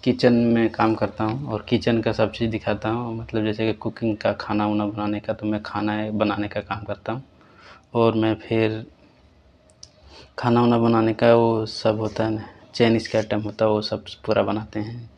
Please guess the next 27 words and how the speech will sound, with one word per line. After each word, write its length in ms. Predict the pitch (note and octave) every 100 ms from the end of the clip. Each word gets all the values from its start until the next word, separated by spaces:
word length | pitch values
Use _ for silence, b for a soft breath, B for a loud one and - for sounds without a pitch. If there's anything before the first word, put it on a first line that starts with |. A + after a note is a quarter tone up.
| _
चिली 180 | - G#2
चिकन 340 | G#2 A2+ A2+ A2
हो 80 |
गया, 140 | G#2+ G#2+
फ्राइड 320 | G#2+ G#2+ G#2
राइस 180 | G#2+ G#2+
हो 80 | G#2
गया, 200 | G#2 G#2
ये 140 | G#2 G#2
सब, 180 | A2
सब 200 | G#2+ G#2+
नूडल्स 440 | G#2 G#2+ G#2+ A2 -
हो 60 | G#2+
गया। 140 | A2 A#2+ B B B B - -
तो 100 | A#2
गाइस 400 | G#2+ G#2 - - A2
देखो 400 | G#2 A2 G#2+ A#2
मेरा 580 | A2 G#2+ G#2+ G#2+ G#2+
सब्सक्राइबर 1040 | G#2 A2 - G#2+ G#2+ A2 A#2 A2 A2+ A2+ A2+
ज़्यादा 300 | A2+ G#2+ G#2+
नहीं 200 | A2 G#2+
है, 160 | A2+ A#2
आप 240 | G#2+ G#2+ -
चैनल 260 | G#2+ G#2+
में 140 | G#2+ G#2
देखिए 320 | A#2 A2+ A#2+
ले 160 | A2+